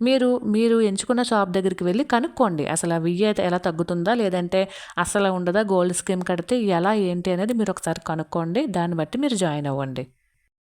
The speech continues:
ఇలా ప్లాన్ చేసుకున్నట్లయితే వన్ ఇయర్‌కి మీరు, ఆ, గోల్డ్ స్కీమ్ కట్టి గోల్డ్ బ్యాంగిల్స్ అనేవి కొనుక్కోవచ్చండి. ఈలోపు అంటే మీరు అనుకున్న బ్యాంగిల్స్ కొనుక్కోవాలి అనుకుంటే, ఆ, పదిహేను వేలు కట్టినట్లయితే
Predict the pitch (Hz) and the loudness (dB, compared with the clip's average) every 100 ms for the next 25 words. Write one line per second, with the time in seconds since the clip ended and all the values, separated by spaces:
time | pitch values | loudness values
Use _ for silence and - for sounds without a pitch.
0 | - 233 254 269 247 220 220 214 - 202 | -4 2 4 6 4 4 2 0 -2 -2
1 | 202 196 185 208 403 254 190 190 190 185 | 0 0 0 2 2 2 0 0 0 0
2 | 175 180 175 214 480 - - - 196 180 | 0 0 0 0 -2 -6 -18 -6 -2 2
3 | 185 185 180 - 180 180 165 285 359 180 | 4 4 0 -2 -2 -2 -2 0 0 2
4 | 180 185 170 165 165 170 160 165 202 185 | 2 2 0 0 0 0 0 0 0 -2
5 | 165 170 160 156 160 156 220 427 - - | -2 -2 -2 -2 -4 0 0 -2 -6 -20
6 | - - 277 254 254 254 214 196 262 269 | -6 2 4 6 4 4 4 4 2 4
7 | 233 226 208 196 226 220 220 196 196 202 | 4 4 2 2 0 2 2 2 2 0
8 | - 190 180 - 185 185 180 170 165 180 | 0 -2 -2 0 2 2 0 -2 -2 -2
9 | 180 403 - - - - 185 180 - 190 | 0 -2 -4 -20 -18 -6 -2 -2 0 0
10 | 185 240 240 233 208 202 185 175 170 175 | 2 2 2 2 2 -2 -2 -4 -2 -2
11 | 165 285 | 0 0